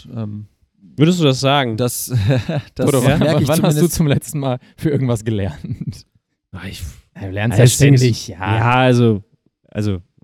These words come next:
Speaker 2: in meinem Beruf lese ich ja ständig und mache irgendwelche Fortbildungen, also deswegen, also,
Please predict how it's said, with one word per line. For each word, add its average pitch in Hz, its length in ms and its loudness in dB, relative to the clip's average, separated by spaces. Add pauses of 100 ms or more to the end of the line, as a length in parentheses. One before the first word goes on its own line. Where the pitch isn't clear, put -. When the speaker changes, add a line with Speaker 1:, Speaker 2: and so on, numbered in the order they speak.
(200)
Speaker 2:
in 110 140 -2
meinem 120 240 2
Beruf 113 260 -2
lese 120 220 2
ich 113 80 -4
ja 113 80 0
ständig 113 380 0
und 104 60 -6
mache 107 120 -4
irgendwelche 104 240 -6
Fortbildungen, 104 520 -4
also 98 200 -6
deswegen, 98 480 -6
also, 92 200 -12